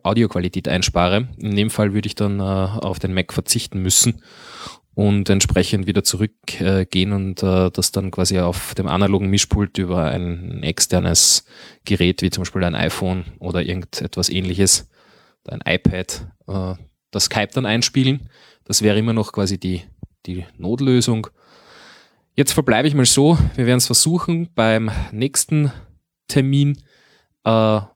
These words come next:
ob das geht. Wir werden den Stream vorher noch testen, ob wir das Knacksen, äh, ganz rausbekommen. Und ja, ich, äh, freue mich aufs nächste Mal. Ich hoffe, ihr seid wieder dabei.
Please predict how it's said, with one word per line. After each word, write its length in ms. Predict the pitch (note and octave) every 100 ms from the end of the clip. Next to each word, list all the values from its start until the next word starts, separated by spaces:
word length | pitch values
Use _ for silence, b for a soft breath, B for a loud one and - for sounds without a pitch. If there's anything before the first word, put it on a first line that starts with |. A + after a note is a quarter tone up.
| -
ob 160 | G#2
das 180 | C3+ -
geht. 240 | - E3
Wir 100 | -
werden 120 | A2+ G#2+
den 100 | G2+
Stream 300 | - F3+ F#3+
vorher 180 | D#3+
noch 140 | D3 C#3+
testen, 380 | - C3+ - C3+
ob 280 | - A2 -
wir 80 | F#2
das 160 | F#2
Knacksen, 480 | - - - A2 G2+
äh, 180 | - F#2+ -
ganz 260 | G2+ -
rausbekommen. 640 | G2+ A#2 - - A#2 A2+ A2+ B B B B B B B B B B _
Und 680 | G#2 G2+ G2+ G2+ G2 G2 -
ja, 320 | F#2 A2 F2+
ich, 380 | - F2+ F2+ -
äh, 320 | G2+ F#2 F2+ F2 - _
freue 220 | - B2+
mich 160 | F#3 -
aufs 140 | -
nächste 260 | B2 - D3+
Mal. 180 | C3+ C3+
Ich 100 | B2+
hoffe, 180 | G#2+
ihr 20 | A2+
seid 300 | A2+ G2+ -
wieder 160 | F#2
dabei. 440 | - - F2 C3+